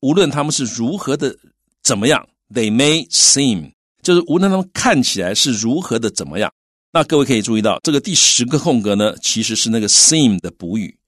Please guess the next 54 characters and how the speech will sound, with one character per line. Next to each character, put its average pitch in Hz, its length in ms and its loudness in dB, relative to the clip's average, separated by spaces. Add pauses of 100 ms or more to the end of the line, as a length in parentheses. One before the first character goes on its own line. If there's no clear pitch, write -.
(160)
然 127 140 -2
后 156 60 4
用 139 140 2
how 156 380 0
来 90 140 -2
强 82 260 -8
调 95 180 -2
它。 85 300 -8 (400)
所 - 160 0
以 165 40 4
这 190 100 0
个 180 40 4
地 156 60 2
方 165 160 4
我 110 60 -2
们 104 100 -2
看 110 220 0 (180)
这 156 100 0
里， 92 220 -4 (100)
既 175 140 -4
然 127 140 2
是 147 100 0
补 117 320 -2
语， 101 240 -6 (180)
通 123 200 4
常 85 200 -2
是 95 140 -4
个 90 80 -4
名 85 180 -2
词 - 140 -2
或 98 140 -6
形 90 180 -8
容 87 180 -6
词， - 320 -8 (120)
那 107 60 -6
在 123 120 0
这 180 100 2
里 120 120 2
呢， 101 160 -2
我 95 80 -14
们 85 100 -6
剩 - 180 -2
一 104 60 0
个 98 60 -2
形 90 180 -4
容 95 140 -4
词 - 240 -6
放 90 160 -6
进 90 120 -10
去 82 160 -12
非 95 160 -10
常 80 140 -8
合 82 180 -14
适， - 240 -4